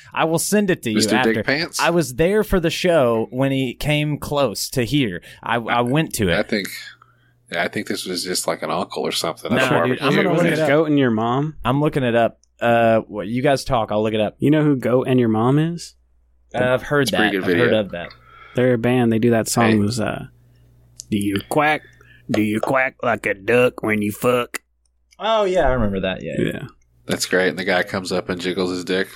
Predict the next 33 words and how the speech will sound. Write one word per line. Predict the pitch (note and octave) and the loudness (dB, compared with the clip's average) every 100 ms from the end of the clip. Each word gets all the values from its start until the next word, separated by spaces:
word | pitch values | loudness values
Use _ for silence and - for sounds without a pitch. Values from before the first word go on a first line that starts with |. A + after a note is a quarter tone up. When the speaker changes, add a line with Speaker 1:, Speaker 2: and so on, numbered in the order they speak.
| - | 0
Speaker 3:
Mm-hmm. | C#3 D#3+ | 2 4
Speaker 2:
He's | G3+ - | 2 0
like, | E3 A#2+ | 0 2
Speaker 3:
Yeah. | A2+ G#2+ - - _ _ _ _ _ - - - - | 2 -2 -6 -20 _ _ _ _ _ -20 -20 -16 -2
Yeah, | D3 | 0
Speaker 2:
"Hey, | A#2+ | 4
Speaker 3:
he | G#2 | 4
Speaker 2:
I | |
Speaker 3:
had | B2+ | 6
Speaker 2:
got | G#2 | 4
one. | G#2+ G#2+ | 2 -4
F-, | - - - - | -8 -14 -14 -2
I | A2 | 2
got | B2 F#2+ | 2 0
one | G2+ | -4
for | - | -2
you, | F#2+ F#2 | -2 -2
Thyler. | - F#2 F#2 G2 - | 0 0 0 -2 -6
You | G2 | -2
Speaker 3:
Let | C3 | 2
Speaker 2:
wanna | C3+ | 4
Speaker 3:
her | |
Speaker 2:
hear | C3+ | 4
Speaker 3:
rip, | C3+ | 2
Speaker 2:
my | - | 4
would | B2 A#2+ | 2 4
Speaker 3:
dude. | |
Speaker 2:
you | G2 | 2
rather? | G2+ G#2+ A#2 _ - | 2 2 -2 _ -2
Speaker 3:
Let | A#2+ | 2
her | A2+ | 4
rip, | A#2 A2+ | 2 0
dude. | A2+ A2 A#2 - | 0 0 -2 -4